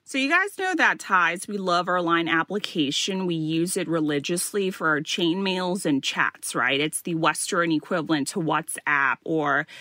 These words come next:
uh, China's WeChat. Well, here is a place where technology meets our favorite Line characters, and Line characters meaning, like, um, the stickers that we love to send, okay? So we have Brown, Coney, Sally, and friends,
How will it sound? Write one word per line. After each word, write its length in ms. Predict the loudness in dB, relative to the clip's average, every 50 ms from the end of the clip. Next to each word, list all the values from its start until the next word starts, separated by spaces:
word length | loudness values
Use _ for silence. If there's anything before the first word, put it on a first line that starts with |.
| -18 -18 -20 -18 -4
uh, 140 | 0 0 0
China's 600 | 0 0 -2 0 0 0 2 2 2 0 0 -2
WeChat. 760 | -4 -4 -4 -2 -2 -2 -2 -2 0 2 2 2 0 0 -4 -10 -16 -20 -20 -6 _
Well, 160 | 2 2 2
here 500 | 2 -2 -6 -2 0 2 2 4 4 2
is 160 | 2 0 0
a 60 | -4 -6
place 480 | -4 -2 0 0 2 0 0 0 0
where 120 | 0 0 0
technology 840 | 0 -2 -4 -2 -2 0 2 2 2 2 2 0 -2 -2 0 0 2
meets 300 | 2 2 0 0 0 -2
our 120 | -2 -2
favorite 500 | -2 -2 -4 -2 -2 0 2 0 0 0
Line 340 | 2 2 2 2 2 0 -4
characters, 720 | -6 -2 0 2 2 0 -2 -4 -4 -4 -2 0 -2 -2 0
and 160 | -2 -2 0
Line 300 | 2 2 2 2 0 -2
characters 580 | -4 -2 -2 -2 -2 -4 -4 -4 -4 -4 -4 -4
meaning, 340 | -2 -2 0 0 0 2
like, 280 | 2 2 2 0 -2 -6 -10 -16 -16 -16 -16 -18 -10 -2
um, 220 | 0 2 2 2 0
the 100 | -2 -4
stickers 640 | -4 0 0 0 0 2 0 0 2 2 0 0 -2
that 140 | -4 -2 -2
we 100 | 0 0
love 280 | 0 0 -2 -2 -2
to 120 | -2 -4 -4
send, 460 | -4 -2 0 0 0 0 0 -2 -4
okay? 340 | -6 -6 -4 -2 -2 0 0
So 140 | -2 -4 -4
we 100 | -6 -4
have 280 | -2 -2 -2 -2 -2
Brown, 640 | 0 0 2 2 2 2 2 4 4 4 4 2 0
Coney, 640 | 0 0 -2 0 0 0 0 0 0 2 2 2 0 0
Sally, 720 | -2 -2 -2 0 2 2 2 2 2 0 -2 0 0 0
and 160 | 0 0 -2
friends, 640 | 0 2 2 4 4 4 2 0 0 -4 -6 -8